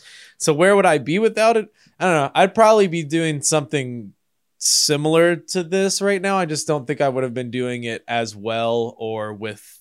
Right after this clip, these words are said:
such a, um, like, a branded look or anything like that, 'cause I just, I don't know. I've always been interested in podcasts, and,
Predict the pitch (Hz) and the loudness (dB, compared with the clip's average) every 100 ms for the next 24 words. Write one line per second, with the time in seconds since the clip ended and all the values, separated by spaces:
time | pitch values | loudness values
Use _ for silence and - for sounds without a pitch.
0 | - - 123 113 - 113 104 - 101 101 | -16 -8 -6 -6 -4 -4 -4 -6 -4 -4
1 | 98 98 - 113 _ _ _ _ _ - | -6 -12 -18 -20 _ _ _ _ _ -10
2 | 120 110 110 98 95 107 110 113 110 104 | -8 -6 -6 -8 -10 -8 -6 -6 -8 -10
3 | 104 110 110 110 120 - - 139 143 143 | -12 -14 -8 -8 -8 -14 -10 -6 -4 -6
4 | 156 156 147 147 - 151 147 - 127 127 | -6 -6 -4 -4 2 2 2 -2 -4 -4
5 | 123 - - 127 127 113 104 151 165 156 | -2 -6 -4 -2 -2 -4 -4 4 6 4
6 | 143 156 139 - 156 143 151 139 151 135 | 2 -2 -4 -4 -6 -2 -2 0 0 -2
7 | - - - _ - 117 113 110 104 | -4 -12 -20 _ -12 -8 -6 -8 -12